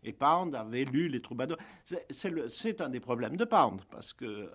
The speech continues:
avec tous les défauts qu'il a, c'est quand même un, un incroyable lecteur et dé-, et déchiffreur. Et puis, il saisit les choses, bien que son, son, euh, je dirais, sa cécité formelle le rend incapable de, de porter ça jusqu'au bout.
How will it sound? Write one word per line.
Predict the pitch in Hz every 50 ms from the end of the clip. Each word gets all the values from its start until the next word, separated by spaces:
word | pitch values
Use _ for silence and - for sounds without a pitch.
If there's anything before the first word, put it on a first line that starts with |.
| - -
avec | - 107 123 127 123
tous | 196
les | 196 170 151
défauts | 135 165 156 - - 170 147
qu'il | - - 127 127 165
a, | 220 240
c'est | - - 151
quand | - 120 113
même | 151 180 175
un, | 131 110 117 113 110 120 117 - - 101
un | 104 98 104 110
incroyable | 139 170 165 - 131 123 120 139 165 190 202 160 131 117
lecteur | 110 107 104 110 - - - 175 185 156
et | 135 117
dé-, | 107 113 120 - -
et | 113 117
déchiffreur. | 123 123 113 - - 135 - 214 240 208
Et | 175
puis, | - - 175 170
il | 156 135
saisit | - - - - 294 247 214 247 233 175
les | 147 131
choses, | - - 185 226 269 277 214 185 143 - - - - - - - _
bien | 123 127 202 247 262 262
que | 262 - - 202 208 220
son, | 202 - - - 156 147 139 - -
son, | 143 - - - 139 127 127 120 117 107 104 87 - _ - _ _ _ _ _ - _ -
euh, | 101 110 104
je | 107 - 135
dirais, | 117 147 147
sa | 156 - 151
cécité | 131 - - 240 226 - 240 220 - 233
formelle | 220 - 180 147 127 127 127 135 - - 156 104 90 - _ _ _ _ _ _ _ _ _ _ _ _ _ _ _
le | - - 143
rend | 147 156 180 175
incapable | 170 170 190 196 196 196 165 - - 208 220 220 196 180 151
de, | 135 147 160 165 - -
de | 135 139 147 139 - _ _ _
porter | - 160 151 - 170 147
ça | - 220 208
jusqu'au | 180 180 165 - - 156 143
bout. | 117 104 101